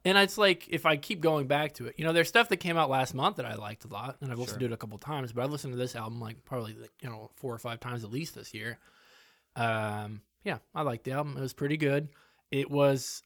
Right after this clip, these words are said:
Speaker 1: uh, not really what their old stuff sounds like necessarily. They're kinda matured as, like, more of an alternative rocky kinda sound. Not in a bad way, though. People don't like that term. But, I don't know. They're good for the scene. I like 'em.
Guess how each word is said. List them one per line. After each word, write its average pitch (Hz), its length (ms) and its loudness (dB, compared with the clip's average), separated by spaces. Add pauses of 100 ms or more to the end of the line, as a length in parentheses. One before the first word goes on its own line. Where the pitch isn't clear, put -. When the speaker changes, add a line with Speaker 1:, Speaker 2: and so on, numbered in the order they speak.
Speaker 1:
uh, 127 920 2
not 170 260 2
really 180 360 6
what 147 340 0
their 135 180 0
old 147 200 0
stuff 160 280 2
sounds 160 240 0
like 156 160 2
necessarily. 156 560 2
They're 127 140 0
kinda 127 220 -6
matured 123 440 -2
as, 117 140 -4
like, 113 160 -8
more 120 240 -6
of 113 100 -6
an 110 320 -4
alternative 123 680 -4
rocky 127 360 -2
kinda 135 260 -6
sound. 135 460 -2 (580)
Not 110 200 -6
in 104 40 -6
a 101 40 -8
bad 107 320 -4
way, 110 220 -4
though. 113 280 -6 (200)
People 110 280 -12
don't 107 160 -12
like 110 220 -16
that 120 240 -10
term. 123 280 -10 (520)
But, 123 500 6 (500)
I 247 60 0
don't 175 100 4
know. 143 120 2
They're 165 120 4
good 151 160 4
for - 100 -6
the 104 60 -6
scene. 113 400 -6 (220)
I 160 60 -2
like - 240 -4
'em. 143 140 -6